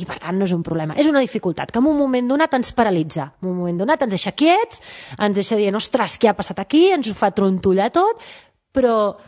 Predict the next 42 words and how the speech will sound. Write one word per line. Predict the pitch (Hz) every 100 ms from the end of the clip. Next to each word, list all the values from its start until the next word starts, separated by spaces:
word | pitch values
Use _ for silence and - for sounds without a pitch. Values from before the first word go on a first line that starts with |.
| -
tot | 311 349
i |
que | -
no | 294 285
tenim | 277 277 262
solucions | - 226 226 - 247 220
absolutes, | - 226 - 214 214 262 214 226 427 - -
mm, | 202 175 160 -
coses | 240 233 233
que | 247
ens | 226
ho |
solucioni | - 233 220 240 220 -
tot | 226 208 -
de | 202 180 160
cop, | 262 277 - - - -
sí | 254 226
que | 226 190 - _ _ -
a | 196
poc | 196 202
a | -
poc | 233 -
anem | 233 226 226 220 208
fent | - 240 226 208 185 175 180
vida | 226 254 202 180
i | 175 165
camí | - 151 170 240 269 233 339 - -
amb | 202 190
aquella | 185 190
dificultat, | 202 - 196 190 165 156 165 -
fins | 220 -
que | 202
aquella | 180 180 196 196
dificultat | 196 - 208 208 214 208
deixa | 185 226 - 208
de | 202
ser | 233 214 -
tan | 202 196 190
dificultosa, | 175 165 180 - 170 165 196 208 302
malgrat | 247 185 170 175 180
la | 165
redundància, | 170 165 175 196 233 233 - 285